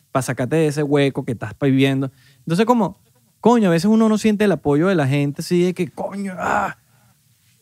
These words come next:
Pero eso no es mi, no es la, no es la mayor, no es la mayoría, es una minoría. Solo que la minoría, yo siempre he dicho que los haters o la minoría, esa minoría, grita más y se hace, se hace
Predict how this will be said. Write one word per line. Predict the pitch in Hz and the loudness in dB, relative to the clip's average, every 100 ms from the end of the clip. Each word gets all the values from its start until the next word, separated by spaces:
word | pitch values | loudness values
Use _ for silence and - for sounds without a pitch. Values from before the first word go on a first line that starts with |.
| - | -6
Pero | 143 | -2
eso | 131 214 | 0 0
no | 208 | 2
es | |
mi, | 196 185 | 2 2
no | 165 | 0
es | |
la, | 175 | 0
no | 180 160 160 | 0 0 0
es | |
la | 165 | 0
mayor, | 165 117 117 | -2 -2 -2
no | 147 147 | -2 -2
es | |
la | 156 | -2
mayoría, | 160 131 107 110 92 - | -2 -2 -2 -2 -4 -6
es | 131 | -4
una | 160 165 | 0 0
minoría. | 156 104 101 113 | 0 0 0 0
Solo | 139 180 | 0 -2
que | 170 | -2
la | |
minoría, | 139 135 147 190 107 - _ 131 | -2 -2 0 0 0 -4 _ -6
yo | |
siempre | 123 156 170 | -2 -2 0
he | |
dicho | 170 135 120 | 0 -2 -4
que | 113 | -4
los | 110 | 0
haters | 165 147 110 101 107 | 2 2 2 -2 -2
o | 104 | -2
la | 104 | 0
minoría, | 110 110 123 208 143 95 | 0 0 2 2 0 -2
esa | - 165 | -4 -2
minoría, | 190 175 202 104 - _ _ _ _ _ 156 | 0 0 0 -2 -6 _ _ _ _ _ -2
grita | 180 175 104 | 0 0 0
más | 131 120 - - _ _ _ _ _ | -2 -2 -8 -18 _ _ _ _ _
y | - | 0
se | 131 | 0
hace, | 120 160 | 0 -4
se | - - 135 | -6 -6 -4
hace | 123 - 156 151 120 101 | -2 -2 0 2 0 -2